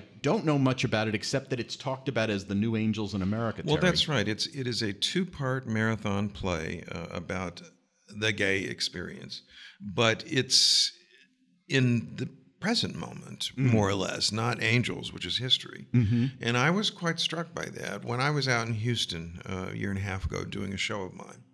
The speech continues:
Speaker 2: my, uh, assistant director was a young gay man, a millennial, and, um, there was an Angels production going up, and we were talking about that.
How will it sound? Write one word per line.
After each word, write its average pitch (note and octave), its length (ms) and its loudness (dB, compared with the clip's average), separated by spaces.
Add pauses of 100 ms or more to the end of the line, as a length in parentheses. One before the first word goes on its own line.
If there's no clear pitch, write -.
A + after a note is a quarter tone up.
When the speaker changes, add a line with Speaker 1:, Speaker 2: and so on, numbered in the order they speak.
(540)
Speaker 2:
my, A2 460 2
uh, F2 300 -4
assistant A2 480 -2
director F#2+ 480 -2
was F#2 360 -2
a - 80 -2
young G#2+ 300 2
gay F#2+ 200 0
man, F2 320 -4
a F#2+ 40 -4
millennial, F#2+ 640 -4 (320)
and, - 400 -12
um, - 340 -14 (1000)
there B2+ 120 -8
was A2+ 120 -10
an A2 100 -10
Angels A2 360 -6
production F#2 460 0
going F2 280 -4
up, - 340 -6
and G#2+ 180 -2
we G#2+ 80 -4
were G#2+ 100 -4
talking G2+ 340 0
about - 280 -4
that. - 200 -10